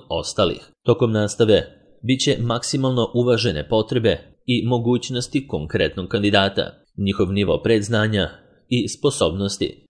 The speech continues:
a bit će mu omogućeno i da navede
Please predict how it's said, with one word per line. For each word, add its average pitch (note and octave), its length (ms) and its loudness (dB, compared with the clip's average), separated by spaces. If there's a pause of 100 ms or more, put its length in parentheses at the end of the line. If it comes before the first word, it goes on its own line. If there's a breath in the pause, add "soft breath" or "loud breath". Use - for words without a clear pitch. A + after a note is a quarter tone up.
a A2 100 -2
bit A2 160 2
će C3+ 140 -2
mu B2+ 100 2
omogućeno B2 680 0 (420)
i A#2 260 2
da G#2 120 2
navede A2 640 2